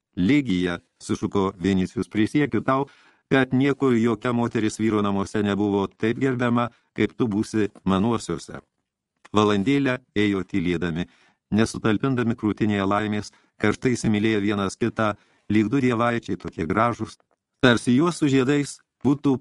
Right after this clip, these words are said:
paleidęs į pasaulį pavasaris. Pagaliau sustojo po kiparisu prie pat namo durų, Ligija atsirėmė į medžio kamieną, o Vinicijus vėl ėmė maldauti virpančiu balsu:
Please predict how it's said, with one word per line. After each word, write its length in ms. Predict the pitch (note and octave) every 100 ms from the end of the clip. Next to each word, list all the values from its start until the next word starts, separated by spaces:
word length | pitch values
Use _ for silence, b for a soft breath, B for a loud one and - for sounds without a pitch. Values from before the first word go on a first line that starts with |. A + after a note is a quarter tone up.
| -
paleidęs 680 | A#2+ B2+ D3 C#3+ C#3 C3+ A2
į 60 |
pasaulį 500 | - G#2+ B2 B2+ B2 A#2+
pavasaris. 720 | A2 G#2+ C3 - F2+ D#2 - - _ _ _ _ _ -
Pagaliau 320 | A2+ C#3+ D3+
sustojo 580 | - A#2+ - C3 B2+ A#2
po 200 | - A2+
kiparisu 640 | - F2 G2 F#2+ - B2+ A#2+ _
prie 200 | F#2+ G2+
pat 300 | - A#2+ -
namo 320 | A2+ G#2+ F#2
durų, 380 | E2 G#2 B2 C3+ b b b -
Ligija 320 | C3 C3 B2
atsirėmė 460 | A2 A#2+ A2+ G#2+ G#2
į 20 |
medžio 280 | A2 G2+ G2
kamieną, 460 | E2+ F#2 B2 A#2+ A2+ _
o 40 | G2
Vinicijus 460 | F#2+ B2 C#3 C#3 B2
vėl 160 | B2 B2
ėmė 220 | A#2+ A2+
maldauti 640 | G2+ F#2 G#2 G#2+ - G#2 G2 -
virpančiu 480 | F2+ G2+ G2+ F2 F#2
balsu: 400 | F#2+ F2 -